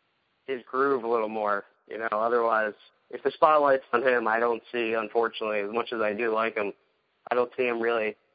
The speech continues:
thriving in that system in any way. So maybe you just take another gamble. As stupid as it sounds, as D J said, I mean, it's not smart to take another, you know, flashy, very, uh, risky, but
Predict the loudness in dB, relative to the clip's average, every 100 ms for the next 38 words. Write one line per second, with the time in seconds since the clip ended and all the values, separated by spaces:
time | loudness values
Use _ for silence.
0 | _ 0 2 2 0 -4 -6 -8 -6 -6
1 | -4 -4 -4 -6 -6 -4 -2 0 2 2
2 | 2 -4 _ _ _ _ 2 4 2 -2
3 | -6 -4 0 2 0 0 0 0 -2 -6
4 | _ -2 -2 2 2 2 0 0 0 0
5 | -2 -4 -6 -4 0 2 2 2 -2 2
6 | 4 6 2 0 -10 _ -12 -10 -8 -6
7 | -4 -4 -4 -2 -2 -2 -6 -6 -10 -14
8 | _ _ 2 2 2 -2 0 0 -2 -6
9 | -4 -4 -4 -6 -8 -6 -4 -4 0 2
10 | 2 -2 -8 -8 -10 -14 _ _ -20 -16
11 | 2 4 4 4 2 2 4 4 2 2
12 | 0 0 -2 -4 -4 -8 -16 -20 _ 2
13 | 2 2